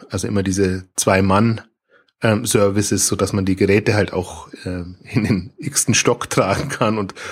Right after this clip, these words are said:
und aufstellen kann. Ähm, aber hier ist es, oder in, in bestimm-,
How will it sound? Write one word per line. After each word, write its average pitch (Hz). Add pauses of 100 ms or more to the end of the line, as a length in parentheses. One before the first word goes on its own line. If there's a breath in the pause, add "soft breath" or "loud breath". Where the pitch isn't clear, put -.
(120 loud breath)
und 110
aufstellen 110
kann. 131 (440 loud breath)
Ähm, 117
aber 117 (420 loud breath)
hier 139
ist 123
es, 123
oder 113
in, 113
in 101
bestimm-, 127